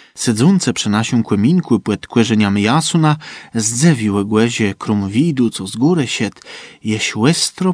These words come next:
plama zakładła na czarną zielezną platę łegniska.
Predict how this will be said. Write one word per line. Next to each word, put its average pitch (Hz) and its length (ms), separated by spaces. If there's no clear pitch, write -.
plama 104 580
zakładła 117 720
na 117 140
czarną 139 440
zielezną 113 560
platę 101 380
łegniska. 120 720